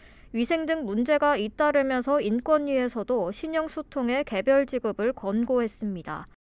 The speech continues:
국방부가 새로 내놓는 수통은 스테인리스 소재 텀블러 형태인데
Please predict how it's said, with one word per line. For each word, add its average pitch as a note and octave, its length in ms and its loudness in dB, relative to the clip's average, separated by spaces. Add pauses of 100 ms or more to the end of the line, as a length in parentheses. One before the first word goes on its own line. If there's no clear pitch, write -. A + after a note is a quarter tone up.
(800)
국방부가 D4+ 640 2
새로 F4+ 300 0
내놓는 C#4+ 480 2
수통은 C#4 560 -2
스테인리스 D4+ 720 -4
소재 C4+ 280 0
텀블러 D#4 600 0
형태인데 A#3+ 800 -2